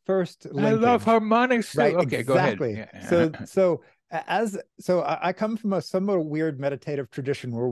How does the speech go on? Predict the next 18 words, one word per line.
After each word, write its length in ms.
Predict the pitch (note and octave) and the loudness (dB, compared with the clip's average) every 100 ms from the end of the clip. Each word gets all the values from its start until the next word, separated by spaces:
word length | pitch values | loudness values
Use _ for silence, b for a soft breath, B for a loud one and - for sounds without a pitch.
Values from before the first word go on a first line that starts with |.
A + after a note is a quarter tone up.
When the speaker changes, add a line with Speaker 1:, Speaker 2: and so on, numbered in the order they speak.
| C3 | -4
Speaker 1:
where 380 | C3+ C#3 C3+ - b _ | -2 0 0 -4 b _
i-, 40 | E3 | -10
in 280 | - D#3+ C#3 | -4 -2 0
my 140 | C#3+ | 0
more 200 | D3 D3+ | 2 2
athletic 420 | D3+ - D#3+ D3+ | 2 2 0 0
meditative 560 | C#3+ D3 C#3 D3 B2+ A#2 | -2 -2 -2 -4 -4 -2
days, 260 | B2+ A#2+ A#2 | -2 -2 -4
you 60 | |
can 140 | B2 C3+ | -6 -4
get 180 | B2+ | -4
super 300 | - F#3 F#3 | -2 -2 -2
obsessive 540 | D#3 B2+ C#3+ C3 - B2 | -4 -4 -4 -4 -4 -6
about 380 | A#2+ B2 A2+ - | -2 -2 -2 -6
seeing 240 | - C#3 | -6 -4
exactly 540 | B2+ G#2 C3+ C#3+ D#3+ | -4 -2 -4 -2 -6
which 220 | C3+ C3+ - | -4 -4 -4
frequencies 840 | - G3 - D3 - C3 A#2+ | -4 -4 -4 -6 -2 0 -2